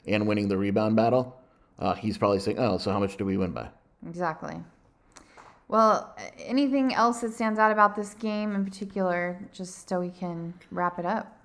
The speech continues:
Speaker 1: Uh, Kirk Kritzka is an M F er
Speaker 2: He
Speaker 1: in the
Speaker 2: is.
Speaker 1: most polite,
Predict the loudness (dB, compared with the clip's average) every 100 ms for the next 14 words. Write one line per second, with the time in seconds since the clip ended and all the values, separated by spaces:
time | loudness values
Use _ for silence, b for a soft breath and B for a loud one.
0 | _ 6 10 10 6 -4 -20 _ 2 6
1 | 6 10 12 12 10 10 8 2 -16 _
2 | _ -20 -10 2 4 6 6 6 4 0
3 | -8 -12 _ _ _ _ _ _ _ -10
4 | -4 2 6 8 8 6 2 -4 -10 _
5 | 0 6 10 10 6